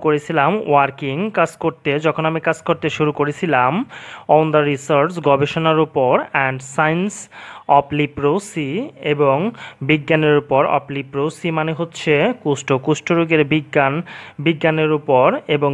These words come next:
গবেষণার উপর যখন আমি কাজ করতে শুরু করেছিলাম, more than a decades, decades মানে হচ্ছে দশক,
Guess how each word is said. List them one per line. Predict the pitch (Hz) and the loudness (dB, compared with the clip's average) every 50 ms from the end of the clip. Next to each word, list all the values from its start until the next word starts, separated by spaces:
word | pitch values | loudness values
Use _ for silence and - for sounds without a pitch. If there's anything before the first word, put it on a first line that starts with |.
| 135 131 | 0 2
গবেষণার | 135 131 139 139 - 165 165 170 170 | 2 2 2 0 -2 0 0 0 0
উপর | 165 175 165 | 2 2 2
যখন | 156 156 156 160 156 156 | 2 2 2 2 0 0
আমি | 156 151 - | 0 0 0
কাজ | 156 151 - - | 0 -2 -2 -2
করতে | - 151 - - 147 - | -6 -4 -4 -4 -4 -2
শুরু | - 156 151 147 | -2 -2 -2 0
করেছিলাম, | - 135 139 135 - - 156 135 120 120 135 139 135 220 180 | 0 -2 -2 -2 -4 -2 0 0 2 0 0 0 0 0 2
more | 151 143 139 135 | 2 2 2 2
than | 143 139 139 131 | 0 0 2 0
a | 127 123 131 | 0 0 -2
decades, | 127 127 - - 143 139 127 135 156 202 196 - - - - - - - - - - - - 147 | -4 -4 -2 -2 0 0 2 2 0 0 -2 -4 -16 -20 -20 -20 -20 -18 -18 -18 -16 -8 -2 -2
decades | 151 147 - - - - 160 156 | -2 0 0 -2 -2 -2 -2 -2
মানে | 151 156 151 | 0 0 -2
হচ্ছে | 151 147 - - 165 143 123 - | -2 -4 -4 -4 -4 -2 0 0
দশক, | 131 131 131 131 - - 151 135 127 170 | 0 0 0 -2 -4 -2 0 2 2 2